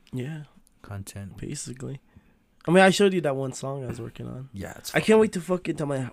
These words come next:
Speaker 1: voice heals so I can record it, dude.
Speaker 2: It's gonna be fucking fire, bro.
Speaker 1: But yeah, um, for those you don't know, we released a <clears throat> little. Uh, every year, I try to, uh, release a,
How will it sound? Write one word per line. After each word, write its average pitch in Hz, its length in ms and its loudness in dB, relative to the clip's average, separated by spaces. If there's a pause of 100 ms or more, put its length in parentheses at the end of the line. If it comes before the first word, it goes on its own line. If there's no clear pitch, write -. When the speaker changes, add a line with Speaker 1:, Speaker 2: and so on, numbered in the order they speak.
Speaker 1:
voice 139 300 -2
heals 131 340 -4
so 135 120 -8
I 131 40 -6
can 123 160 -8
record 123 360 -8
it, - 100 -10
dude. 127 300 -10
Speaker 2:
It's - 100 -14
gonna 107 140 -4
be 90 80 -6
fucking 95 320 -10
fire, 92 360 -12
bro. 92 240 -16 (560)
Speaker 1:
But 165 120 6
yeah, 190 240 10
um, 135 540 4 (840)
for - 160 -2
those 147 240 4
you 147 80 0
don't 139 160 2
know, 143 140 4
we 135 100 4
released 156 460 8
a 139 100 8
<clears throat> 127 160 6
little. 135 220 4
Uh, 135 300 8
every 175 260 8
year, 143 320 2
I 127 60 0
try - 180 -4
to, 131 280 -4
uh, 123 220 2
release 120 440 0
a, 113 360 -4